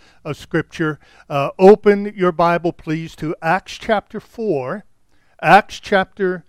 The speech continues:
four, and I'm going to read beginning in verse twenty-three. Acts chapter four, beginning in verse twenty-three.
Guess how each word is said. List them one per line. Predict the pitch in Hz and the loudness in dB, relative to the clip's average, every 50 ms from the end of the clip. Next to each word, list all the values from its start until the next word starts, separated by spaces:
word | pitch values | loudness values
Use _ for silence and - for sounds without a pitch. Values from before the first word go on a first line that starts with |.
| _ _ _ _ | _ _ _ _
four, | _ - - - - 180 175 143 123 123 131 143 170 - _ _ _ _ _ - | _ -20 -14 -4 0 0 0 0 0 -2 -6 -8 -10 -12 _ _ _ _ _ -6
and | 160 165 175 | -4 0 2
I'm | 175 190 190 | 2 2 2
going | 175 196 196 202 208 - | 4 2 2 2 0 -4
to | - 208 | -6 -8
read | 190 196 196 185 185 190 180 165 | -4 -4 -2 -2 -2 -4 -6 -8
beginning | 190 185 156 160 175 170 175 175 185 185 | -10 -10 -6 -6 -6 -6 -6 -8 -10 -12
in | - 175 175 170 170 175 165 | -10 -8 -8 -6 -6 -8 -10
verse | - - 160 156 156 147 - - - _ _ | -6 -4 -4 -4 -4 -6 -8 -16 -20 _ _
twenty-three. | - - 156 147 147 147 143 - - - - 175 170 165 143 117 110 - | -16 -12 -12 -10 -10 -10 -14 -16 -18 -18 -10 -6 -4 -4 -4 -6 -10 -10
Acts | - 147 151 156 - - - | -6 -4 -4 -4 -4 -8 -14
chapter | - 185 170 165 - _ - 185 180 175 - _ _ _ _ | -4 -2 -2 -2 -2 _ -8 -6 -6 -6 -8 _ _ _ _
four, | _ _ - 175 185 196 196 220 240 214 - - - _ _ _ - _ _ _ - - | _ _ 0 4 6 6 6 6 2 -2 -8 -16 -20 _ _ _ -20 _ _ _ -18 -8
beginning | 165 175 151 165 202 202 208 214 214 214 - | -8 -8 -2 0 0 2 2 0 -2 -2 -6
in | 170 180 180 180 190 185 147 | -6 -6 -4 -4 -6 -6 -4
verse | 127 160 160 160 165 - - - - - _ _ _ _ _ _ _ _ _ _ _ _ _ _ | -2 0 0 0 0 -2 -8 -18 -20 -20 _ _ _ _ _ _ _ _ _ _ _ _ _ _
twenty-three. | - - 156 160 156 151 156 139 - - - 185 170 170 151 120 95 - | -16 -8 -6 -6 -6 -6 -10 -12 -14 -14 -8 -4 -2 -2 -2 -4 -6 -14